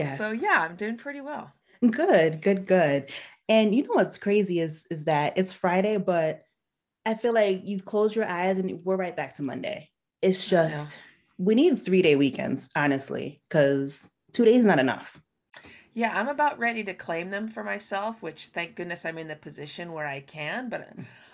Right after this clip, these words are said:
Speaker 1: I am, I'm getting ready to implement that change of just permanently leaving either Monday or Friday off of my week.
Speaker 2: I love it.
Speaker 1: So, yeah.
Speaker 2: I love it. Yep.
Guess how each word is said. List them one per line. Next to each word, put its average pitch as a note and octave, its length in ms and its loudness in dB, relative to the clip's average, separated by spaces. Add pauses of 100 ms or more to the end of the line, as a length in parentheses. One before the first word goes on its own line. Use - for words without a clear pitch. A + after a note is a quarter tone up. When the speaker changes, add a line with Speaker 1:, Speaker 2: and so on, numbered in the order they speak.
Speaker 1:
I G3 160 2
am, B3 280 -2
I'm G3+ 180 -6
getting A3+ 220 -14
ready G#3 220 -4
to F#3+ 140 -8
implement F#3 440 -10
that - 180 -8
change E3 340 -10
of C#3 100 -16
just D3 520 -10 (420)
permanently D#3 960 -8
leaving D3 760 -14
either D#3+ 340 -6
Monday D#3+ 360 -8
or D3 100 -6
Friday D3 420 -4
off C3+ 280 -8
of C3+ 140 -18
my B2 180 -16
week. - 520 -18 (320)
Speaker 2:
I F#3 60 4
love D#3 200 2
it. D#3 140 0
Speaker 1:
So, C3 240 -10 (340)
yeah. C3 260 -10
Speaker 2:
I D#3 100 0
love D3+ 220 -2
it. C#3 240 -6 (160)
Yep. E3 280 -2